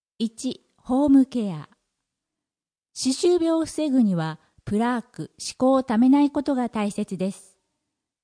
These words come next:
毎日の歯磨きを丁寧に欠かさず行いましょう。歯と歯の間など、歯ブラシでは磨けないところには、歯間ブラシや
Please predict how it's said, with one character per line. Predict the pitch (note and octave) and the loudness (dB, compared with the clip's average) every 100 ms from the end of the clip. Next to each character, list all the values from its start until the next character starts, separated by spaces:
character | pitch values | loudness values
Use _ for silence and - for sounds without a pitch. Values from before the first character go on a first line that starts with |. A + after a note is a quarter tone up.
| _ - | _ -6
毎 | A#3+ D#4+ | -2 0
日 | D#4+ C#4+ B3+ | -2 0 0
の | C4+ | 2
歯 | C4 | 2
磨 | A#3+ C4+ C#4+ | 4 4 0
き | B3+ C4 | -2 0
を | A#3 | 0
丁 | B3+ B3+ | 0 0
寧 | B3 A#3 G#3 | 2 0 0
に | F#3+ E3+ - - | 0 -4 -8 -12
欠 | G#3 | -6
か | C#4 | -6
さ | C#4+ C#4 | -4 0
ず | C4 | 2
行 | B3+ B3 | 4 4
い | A#3 G#3+ | 4 4
ま | G#3 G#3 | 0 -2
し | G3+ | -2
ょ | F3+ | -4
う。 | - _ _ _ _ _ _ _ _ _ _ | -6 _ _ _ _ _ _ _ _ _ _
歯 | - D#4 | -6 -2
と | D4+ C4 | -2 -2
歯 | C4 | 0
の | A#3+ A3 | 2 2
間 | G#3+ G3 G#3+ | 0 -2 -2
な | G#3 | -2
ど、 | F3+ F3+ - _ _ - | -2 -4 -6 _ _ -10
歯 | G3+ | -4
ブ | A#3 | 0
ラ | C#4 C#4 | 0 -2
シ | A3+ | -4
で | G3 | -2
は | F3+ | 0
磨 | F3 F3 A3+ | -2 -2 -2
け | C#4 | 4
な | C#4 C#4+ | 4 4
い | |
と | A3 | 0
こ | - A3+ | -2 0
ろ | A#3 | 0
に | G3+ | 0
は、 | E3 E3 - _ - | -2 -6 -12 _ -18
歯 | - | -8
間 | B3+ C4 B3 | 2 4 4
ブ | B3+ | 2
ラ | A#3+ | -2
シ | - E3 | -6 -6
や | F3 | -6